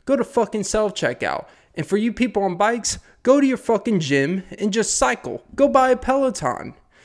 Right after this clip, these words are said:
Take it home. I know it's not the same thing. It's like running on the treadmill. Of course, run on,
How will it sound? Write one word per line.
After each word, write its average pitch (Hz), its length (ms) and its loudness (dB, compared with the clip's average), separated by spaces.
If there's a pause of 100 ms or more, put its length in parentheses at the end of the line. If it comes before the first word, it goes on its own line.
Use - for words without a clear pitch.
(260)
Take 269 220 6
it 247 100 4
home. 220 460 2 (640)
I 254 140 2
know 262 260 4
it's - 140 0
not 202 180 0
the 143 80 -8
same 160 300 0
thing. 202 360 -2
It's 202 120 -8
like 220 160 2
running 202 360 4
on 208 120 0
the 208 80 0
treadmill. 208 400 4
Of 202 140 -8
course, 185 280 -2
run 208 220 2
on, 202 160 0